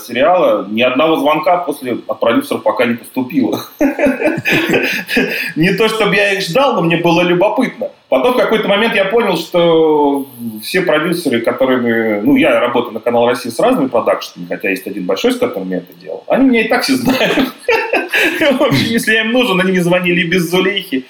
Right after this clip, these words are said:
Э, никак жизнь не изменилась, потому что на самом деле, э, мне кажется, этот сериал всё равно прошёл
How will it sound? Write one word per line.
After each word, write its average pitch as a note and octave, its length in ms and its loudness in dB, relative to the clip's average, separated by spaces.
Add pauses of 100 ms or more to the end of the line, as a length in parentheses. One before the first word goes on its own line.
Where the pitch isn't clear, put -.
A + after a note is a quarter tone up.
(520)
Э, A#2 520 2 (680)
никак D#3 380 0
жизнь G#2+ 240 -2
не G#2+ 60 2
изменилась, C#3 600 2 (480)
потому A2+ 200 0
что - 100 -8
на C#3 80 0
самом D3 380 2
деле, C3 280 2
э, A2 480 2
мне B2 540 0
кажется, C#3 320 0
этот C3 140 -8
сериал F3 320 2
всё - 100 0
равно - 200 2
прошёл C3 480 0